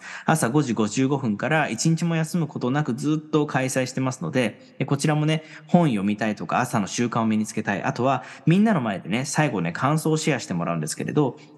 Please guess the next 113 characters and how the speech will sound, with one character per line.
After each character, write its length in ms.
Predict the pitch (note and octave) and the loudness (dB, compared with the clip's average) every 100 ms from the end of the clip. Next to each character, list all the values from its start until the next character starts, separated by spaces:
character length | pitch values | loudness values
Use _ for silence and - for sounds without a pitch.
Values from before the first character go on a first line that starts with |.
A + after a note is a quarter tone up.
| - - | -8 2
皆 180 | D#3+ | 2
さ 120 | E3+ D#3 | 4 0
ん 40 | |
の 60 | C#3 | 0
前 180 | E3+ | 0
で 140 | A2+ - | 0 -4
喋 320 | - A#2+ C3+ | -4 -2 0
る 60 | A2+ | 0
能 180 | C#3 | 0
力 220 | A2+ G#2 C#3 | 0 0 0
を 160 | - - - G#2 | -2 -8 -6 -2
伸 80 | |
ば 120 | G#2 C#3 | 0 0
し 80 | |
た 140 | - D#3 | 2 2
い 60 | |
な 120 | G2+ G#2 | 2 -2
ん 60 | |
て 80 | F#2+ | -2
方 240 | A2 C#3+ | -2 0
も 220 | D#3+ F3 - | 0 0 0
い 100 | C#3+ | 0
ら 100 | F3+ | 0
っ 20 | |
し 100 | F#3+ | 0
ゃ 40 | |
っ 40 | G3+ | 0
た 120 | F#3+ | 0
ら、 120 | F3+ | 0
ぜ 180 | A2 G3 | 0 0
ひ 200 | D#3+ - | 0 -2
気 160 | - F2+ | -4 -2
軽 240 | A#2+ C#3+ | 0 0
に 180 | C#3+ - | 0 -2
お 40 | B2 B2 | -4 -2
越 120 | - | 0
し 100 | A2+ | -2
い 140 | - | -2
た 100 | A#2 | -2
だ 80 | A2+ | -2
け 160 | A2+ G#2+ | -2 0
た 140 | D#3 | 2
ら 100 | C3+ | 2
と 140 | E3+ | 0
思 220 | B2 G2 E2 | 0 -2 0
い 40 | |
ま 140 | G#2+ | -2
す。 160 | - - - _ _ _ _ _ _ - - - - | -2 -8 -20 _ _ _ _ _ _ -16 -14 -8 0
僕 200 | B2+ F#3 | 4 4
も、 500 | A3 G2+ - - - | 4 2 -4 -12 -2
え 80 | G#2+ | 2
ー、 20 | |
こ 100 | A2 | 4
の 100 | G2+ | 2
リ 140 | B2 | 2
ー 20 | D3 | 2
デ 60 | |
ィ 20 | D#3 | 2
ン 20 | |
グ 40 | |
シ 120 | D3 D#3+ | 0 -4
ッ 20 | |
ク 80 | - | -6
ス 80 | |
に 80 | - | -4
参 220 | - D3 | -2 0
加 80 | E3 | 0
す 120 | D#3 | 0
る 60 | D#3+ | 0
こ 140 | E3 | 0
と 80 | D#3+ | 0
に 100 | A#2 | 0
よ 80 | F#2+ | -2
っ 40 | |
て 120 | - D3+ | -2 -2
で 80 | |
す 100 | A2+ | 0
ね、 340 | A#2 A2+ F2 - - - | 0 0 -2 -12 -8 0
朝 260 | D3 D#3 | 4 4
の 100 | A#2+ | 2
時 120 | G#2 | 0
間 180 | - G2+ | -2 -2
っ 20 | |
て 80 | G2+ | -2
い 20 | |
う 20 | F#2 | -2
の 60 | |
を 40 | F2+ | 2
有 180 | C3 F3+ | 2 2
効 160 | G#3 | 0
活 240 | A3 G#3+ C#3 | 0 0 0
用 100 | A#2 | -2
で 100 | A2 | -2
き 100 | A#2 | -2
る 60 | |
よ 60 | G#2+ | 0
う 20 | |
に 60 | A2 | -2
な 80 | |
っ 60 | G#2+ | -2
て、 200 | D#3+ A#2+ | -2 0
人 180 | A2+ G#2 | 0 -2
生 180 | F#2 G2+ | -2 -2
が 200 | C3 - | -2 -2
か 140 | A#2 | -4
な 100 | B2+ | 0
り 160 | D#3 - | 0 0
変 100 | - | -4
わ 80 | G2 | -2
り 60 | |
ま 120 | G2+ G#2 | -2 -2
し 40 | |
た。 180 | - | -6